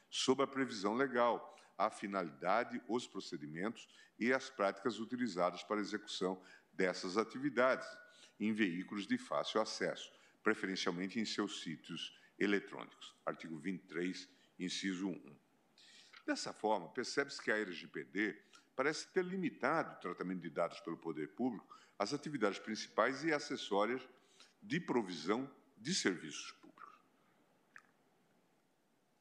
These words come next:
Uma interpretação dessa lei, alinhada ao princípio constitucional da legalidade, impõe ainda que essas finalidades conexas à prestação de serviços públicos estejam,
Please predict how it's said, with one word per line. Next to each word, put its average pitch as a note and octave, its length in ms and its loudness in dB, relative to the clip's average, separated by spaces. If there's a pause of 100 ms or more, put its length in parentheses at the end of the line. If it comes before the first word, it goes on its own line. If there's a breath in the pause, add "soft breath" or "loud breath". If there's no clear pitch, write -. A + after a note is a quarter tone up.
(680 loud breath)
Uma A#3+ 160 4
interpretação C3+ 520 0
dessa F2 260 -4
lei, F2+ 360 0 (300)
alinhada G2 480 0
ao E2+ 80 -2
princípio - 360 -8
constitucional F2+ 460 0
da E2 140 -4
legalidade, D#2+ 720 0 (440 loud breath)
impõe E3 400 2
ainda G#2 340 2
que - 180 -2
essas - 260 2
finalidades F2+ 520 -2
conexas D#2 640 -2
à E2 60 -4
prestação E2 480 -6
de D2+ 100 -10
serviços D2 340 -10
públicos A#2 360 -4 (340 loud breath)
estejam, B2 500 0